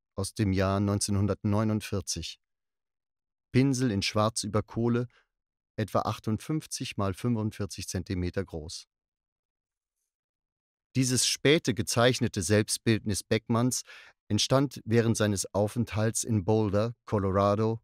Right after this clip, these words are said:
inmitten der Rocky Mountains, wo er als Dozent wirkte. Der eine Zigarette rauchende Künstler präsentiert sich, den Kopf aus der Rückenansicht dem Betrachter spontan zugewandt, mit einem Cowboyhut auf dem Kopf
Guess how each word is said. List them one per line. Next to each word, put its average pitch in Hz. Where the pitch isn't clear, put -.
inmitten 104
der 98
Rocky 101
Mountains, 110
wo 110
er 92
als 95
Dozent 110
wirkte. 82
Der 95
eine 110
Zigarette 117
rauchende 101
Künstler 135
präsentiert 107
sich, -
den 98
Kopf -
aus -
der 98
Rückenansicht 117
dem 101
Betrachter 110
spontan 113
zugewandt, 139
mit 110
einem 110
Cowboyhut 143
auf -
dem 92
Kopf -